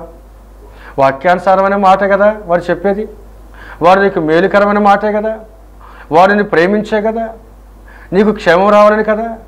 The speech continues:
నీవు, నీ భార్య, నీవు, నీ భర్త, నీవు, నీ బిడ్డలు అన్ని విషయాల్లో దీవించబడాలని, సంఘంలో నమ్మకంగా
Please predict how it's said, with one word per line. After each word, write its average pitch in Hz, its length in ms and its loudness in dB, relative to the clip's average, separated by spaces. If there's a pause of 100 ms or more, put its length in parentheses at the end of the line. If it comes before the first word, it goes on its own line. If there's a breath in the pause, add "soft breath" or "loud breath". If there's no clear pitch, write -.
(340 soft breath)
నీవు, 208 420 4
నీ 233 140 4
భార్య, 214 500 4
నీవు, 220 320 0
నీ 233 120 0
భర్త, 196 340 0
నీవు, 226 380 4
నీ 233 100 6
బిడ్డలు 233 520 2 (680 loud breath)
అన్ని 240 320 4
విషయాల్లో 240 800 2 (400 soft breath)
దీవించబడాలని, 233 920 2 (680 soft breath)
సంఘంలో 202 400 0
నమ్మకంగా 185 600 0